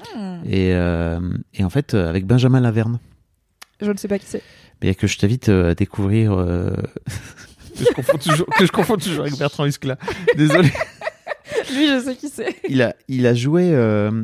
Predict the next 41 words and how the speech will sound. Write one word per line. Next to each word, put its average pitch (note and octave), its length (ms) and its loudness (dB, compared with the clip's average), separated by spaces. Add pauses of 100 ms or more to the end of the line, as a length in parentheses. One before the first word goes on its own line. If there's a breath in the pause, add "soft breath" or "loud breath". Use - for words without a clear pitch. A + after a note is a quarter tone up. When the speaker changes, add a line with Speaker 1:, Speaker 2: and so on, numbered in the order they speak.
(140)
Speaker 2:
il A2+ 180 -2
a G#2+ 80 2
joué B2 240 2
dans B2+ 80 4
Le A2+ 80 2
Discours C3 400 -2
aussi, C3 440 -4
dans G#2+ 160 -2
le, G2+ 280 0
l'adaptation G#2 480 -4
Speaker 1:
Je - 60 -2
suis F#3 80 2
vraiment - 280 2
Speaker 2:
du, A#3 60 4
Speaker 1:
à F#3+ 60 6
la F3+ 100 4
Speaker 2:
voilà, F3+ 140 0
Speaker 1:
ramasse - 220 0
en A#3 160 -6
film A3+ 200 -8
Speaker 2:
en - 20 -6
film A#3+ 160 -6
Speaker 1:
français, A#3 140 -4 (160)
Speaker 2:
français. G3+ 100 -6
Speaker 1:
hein. - 340 -20
Speaker 2:
Et, G#2+ 240 4
euh, G#2 380 2
et A2+ 120 0
un A2 120 4
autre E3+ 160 2
film D#3+ 240 0
génial B2+ 500 2
qui - 120 -20
s'appelle A2+ 260 0
Le G2+ 80 2
Goût G#2 180 -6
des B2+ 120 4
merveilles A#2+ 300 4
avec G#2 120 -2
Virginie A2 360 2
Efira A2 420 -2